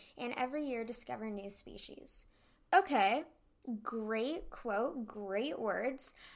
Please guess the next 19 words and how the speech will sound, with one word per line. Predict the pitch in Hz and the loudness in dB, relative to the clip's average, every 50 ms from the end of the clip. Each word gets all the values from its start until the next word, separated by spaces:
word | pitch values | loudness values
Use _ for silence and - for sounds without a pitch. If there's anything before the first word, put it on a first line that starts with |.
| - - | -8 0
Um, | - 285 285 285 285 285 285 277 277 277 277 269 - - - | 4 4 6 6 6 4 2 2 2 0 -2 -4 -6 -6 -2
but | 294 311 320 | -2 0 2
what | 330 330 330 | 2 2 2
is | 311 269 | 2 0
a | 262 | -2
coral | 262 226 226 208 190 185 - | -2 0 -2 -2 -2 -2 -4
reef? | - - - - - - - _ _ _ _ _ _ _ - _ | -6 -8 -10 -14 -16 -18 -20 _ _ _ _ _ _ _ -20 _
Coral | - - - 359 403 453 427 | -8 0 2 4 4 4 4
reefs | 415 370 359 359 - - - | 2 2 0 0 -2 -2 0
are | - 285 294 | 2 4 4
incredible | 294 302 294 - - - 311 302 294 302 311 320 330 339 | 4 2 -4 -4 -6 -4 -4 -2 0 0 0 0 -2 -2
underwater | - 233 233 240 269 294 294 262 254 247 247 254 | -2 -2 -2 0 0 0 2 2 2 2 2 0
ecosystems | 262 262 240 220 - 233 233 233 - 247 226 - - 262 254 247 247 - | -2 -4 -4 -6 -6 -4 -4 -4 -6 -6 -6 -6 -4 -4 -4 -4 -6 -6
found | - 220 208 208 214 233 226 | -6 -6 -4 -4 -4 -4 -4
in | 247 240 233 208 214 226 226 | -6 -6 -6 -6 -4 -4 -4
the | 233 233 233 | -6 -4 -2
oceans. | 254 277 285 277 - - - - - - - - - - - - - - - - | 0 0 0 -2 -4 -8 -10 -10 -12 -12 -14 -14 -18 -20 -20 -20 -20 -14 -6 0
I | 294 311 | 0 2
say | 302 311 - 349 339 339 349 349 | 2 0 0 0 0 0 0 -2